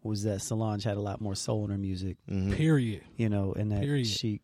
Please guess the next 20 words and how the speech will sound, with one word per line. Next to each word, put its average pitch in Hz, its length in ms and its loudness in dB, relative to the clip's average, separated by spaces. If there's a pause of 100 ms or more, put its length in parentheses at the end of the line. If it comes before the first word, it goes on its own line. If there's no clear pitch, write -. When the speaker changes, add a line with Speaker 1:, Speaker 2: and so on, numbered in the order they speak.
Speaker 1:
could 104 160 -2
go 113 220 6
there, 95 240 0
and 92 120 -4
then 95 80 -4
she 101 260 -8
just - 300 -10
took - 200 0
it - 80 -10
there. - 320 -14
Speaker 2:
Yeah. 90 400 2
Speaker 1:
You 98 100 -6
know. 85 280 -6 (440)
But - 120 -14 (340)
Speaker 2:
Definitely. 87 440 2
So, 87 240 -2 (120)
love 104 300 2
that 107 180 4
album. 92 440 0 (160)
Uh, 90 320 0